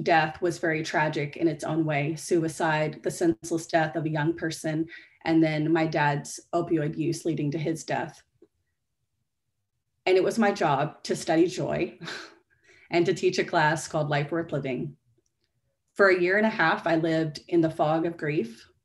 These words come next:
and I could not write about joy. And I couldn't imagine, honestly, ever writing about it.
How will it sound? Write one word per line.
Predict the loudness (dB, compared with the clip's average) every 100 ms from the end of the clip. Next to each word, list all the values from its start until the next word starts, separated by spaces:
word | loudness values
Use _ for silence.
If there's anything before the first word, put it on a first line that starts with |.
| _ _ _ _
and | 2
I | 4
could | 2 -2 0
not | 2 0 0
write | 2 2 0
about | -4 -2 -2
joy. | -4 -4 -2 -2 -6 -12 _ _ _ _ _ _ _ 0
And | 4 4
I | 4
couldn't | 0 0 2
imagine, | 4 4 4 2
honestly, | 2 2 0 0 0 0 -6 -2
ever | 0 0
writing | 0 -2 -4
about | -6 -6 -4
it. | -6